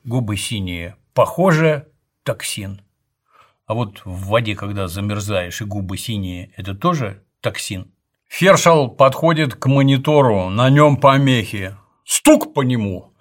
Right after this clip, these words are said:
Сразу починился. Точно, телевизор Рубин. Там картинка, и Фершел докладывает: «У мертвеца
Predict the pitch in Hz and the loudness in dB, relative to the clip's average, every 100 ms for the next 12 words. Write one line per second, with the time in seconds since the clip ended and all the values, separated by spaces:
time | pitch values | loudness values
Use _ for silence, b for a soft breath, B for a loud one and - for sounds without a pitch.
0 | b b b _ - 117 120 98 101 101 | b b b _ 2 2 2 -4 -8 -6
1 | 95 90 - 98 165 170 - 156 135 _ | -6 -6 -10 -2 -2 0 -2 -4 -6 _
2 | _ 135 123 120 120 143 147 131 - _ | _ -2 0 0 -2 -2 -2 -2 -6 _
3 | _ 113 117 120 117 104 98 101 98 98 | _ -2 0 0 -2 -4 -4 -2 -4 -8
4 | _ - 104 98 - 92 - 147 170 165 | _ 0 0 0 -4 -4 -4 -4 -2 -2
5 | 175 156 117 98 135 139 131 113 110 107 | -4 -6 -10 -2 -2 0 -2 0 -2 -2
6 | 104 95 95 101 117 120 - 113 113 165 | -4 -4 -8 -6 -4 -4 -4 -8 -2 2
7 | 202 208 | 4 4